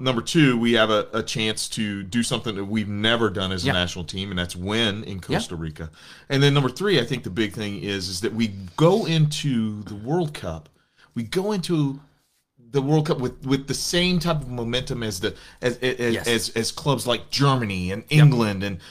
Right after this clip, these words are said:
Speaker 1: you know, the, uh, Hol-, uh, the Netherlands, and those guys go into, uh, World Cups with, they go into World Cups with wins.
Speaker 2: Mm-hmm.
Speaker 1: They go in with momentum.
Speaker 2: Yeah.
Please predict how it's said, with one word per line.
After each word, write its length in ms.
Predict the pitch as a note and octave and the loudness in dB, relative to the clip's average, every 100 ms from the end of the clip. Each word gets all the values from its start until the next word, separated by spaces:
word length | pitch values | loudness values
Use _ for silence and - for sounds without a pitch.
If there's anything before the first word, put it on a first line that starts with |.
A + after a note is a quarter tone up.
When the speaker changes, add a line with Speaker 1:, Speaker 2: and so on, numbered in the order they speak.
| - | -6
Speaker 1:
you 160 | A#2 A2+ | -2 0
know, 100 | G2 | 0
the, 180 | A2 | 0
uh, 300 | A#2 G2+ F#2+ | 2 2 0
Hol-, 360 | F2+ E3 D#3 D3+ | 0 2 2 2
uh, 180 | B2 A#2 | 2 2
the 120 | A2 | 2
Netherlands, 680 | C3 E3 D3 A2 G2+ F#2+ F#2+ | 4 4 4 2 0 -4 -4
and 260 | B2+ B2+ D3+ | -2 0 4
those 160 | F3 | 4
guys 280 | D#3 C3 A2 | 4 0 0
go 260 | C#3 C3 B2+ | 2 2 2
into, 800 | C#3 E3 D#3+ D3 A#2 G2+ F#2+ F#2 - - - | 4 6 4 2 0 0 -2 -8 -18 -20 -4
uh, 280 | A2 G2+ F#2+ | 0 2 0
World 320 | G#2 C#3 B2+ | 2 4 2
Cups 320 | - G3 - G2 | -2 -4 -4 -4
with, 300 | F#2+ F2+ - - - | -4 -4 -10 -20 -4
they 140 | A#2+ | -2
go 360 | B2 G2 D3+ F3 | -2 2 2 2
into 360 | C3 D#3+ F#3+ C#3 | 2 0 0 -2
World 260 | A#2 A2+ | 0 -2
Cups 300 | - A2 - | -2 -6 -6
with 260 | G2+ G#2 - | -6 -6 -6
wins. 560 | F#2 A2 G2+ E2 D2 - | -4 -2 0 -2 -2 -2
Speaker 2:
Mm-hmm. 200 | A#2 G#2+ | -2 -2
Speaker 1:
They 100 | A2 | -2
go 220 | A2 C#3 C#3+ | 2 2 2
in 100 | C3 | 0
with 180 | A#2 | -2
momentum. 600 | A2+ G#2 G2 G2 F2 E2+ | -2 -2 -2 -2 -2 -2
Speaker 2:
Yeah. 120 | D#2 | -2